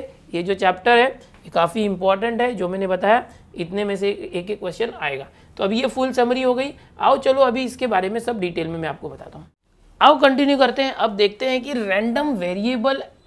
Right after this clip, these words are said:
और उसके टाइप्स क्या होते हैं, उसके बाद मैं आपको बताऊंगा कि प्रोबेबिलिटी डिस्ट्रीब्यूशन टेबल क्या होता है, जो काफ़ी इंपॉर्टेंट है, आपको पता होना चाहिए। प्रोबेबिलिटी डिस्ट्रीब्यूशन टेबल, इसी के ऊपर पूरा खेल है।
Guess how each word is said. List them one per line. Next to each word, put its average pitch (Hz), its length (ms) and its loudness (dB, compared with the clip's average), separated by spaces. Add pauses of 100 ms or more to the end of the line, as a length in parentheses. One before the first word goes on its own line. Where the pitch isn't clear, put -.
(160)
और 294 140 2
उसके 269 300 -6
टाइप्स 185 380 -4
क्या 233 140 0
होते 233 220 -2
हैं, 254 220 -8 (380)
उसके 320 340 -4
बाद 311 180 4
मैं 302 120 0
आपको 294 280 -4
बताऊंगा 254 440 -4
कि 254 120 -4
प्रोबेबिलिटी 233 760 4
डिस्ट्रीब्यूशन 240 720 0
टेबल 214 440 0
क्या 175 160 2
होता 127 220 -2
है, 135 100 -4
जो 156 140 -10
काफ़ी 160 300 -2
इंपॉर्टेंट 175 480 -6
है, 226 60 -8
आपको 180 240 -10
पता 165 260 -12
होना 185 160 -8
चाहिए। 190 280 -10 (640)
प्रोबेबिलिटी 180 1800 -6 (1300)
डिस्ट्रीब्यूशन 180 1040 -8 (100)
टेबल, 143 420 -8
इसी 226 260 -6
के 269 100 -4
ऊपर 247 240 -4
पूरा 214 240 -6
खेल 151 360 -6
है। 123 100 -10